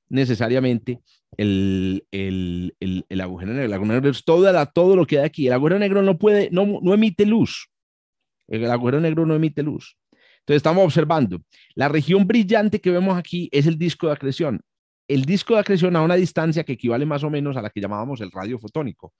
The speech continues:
Una vez y media el disco, el, el, el, el, el radio del horizonte de eventos. El agujero, el hueco que ustedes ven ahí en el, en la imagen, corresponde más o menos con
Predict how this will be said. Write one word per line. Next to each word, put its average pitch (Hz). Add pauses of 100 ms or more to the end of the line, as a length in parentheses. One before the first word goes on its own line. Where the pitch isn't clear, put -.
(300)
Una 185
vez 180
y 180
media 185
el 113
disco, 117
el, 104 (420)
el, 98
el, 95 (320)
el, 92
el 107
radio 117
del 123
horizonte 107
de 107
eventos. - (840)
El 151
agujero, 147
el 131
hueco 185
que 165
ustedes 170
ven 170
ahí 156
en 156
el, 151
en 147
la 147
imagen, 127 (240)
corresponde 120
más 156
o 185
menos 156 (420)
con 190